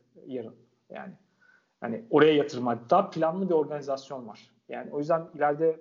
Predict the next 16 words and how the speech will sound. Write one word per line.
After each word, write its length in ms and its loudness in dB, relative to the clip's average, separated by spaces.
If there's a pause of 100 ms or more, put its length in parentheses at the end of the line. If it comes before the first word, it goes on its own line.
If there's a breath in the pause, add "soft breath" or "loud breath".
bu 40 -14
noktalarda 380 -6
daha 100 -2
fazla 280 -4
olmasını 340 -8
bekleyeceğimiz 420 -10
bir 60 -4
yapı 160 -6
ama 320 -4 (320 loud breath)
bence 200 2
bu 40 -2
sezonun 320 -2
üzerinde 300 0
önemli 200 0
fırsat 360 -8
kaçtı. 320 -12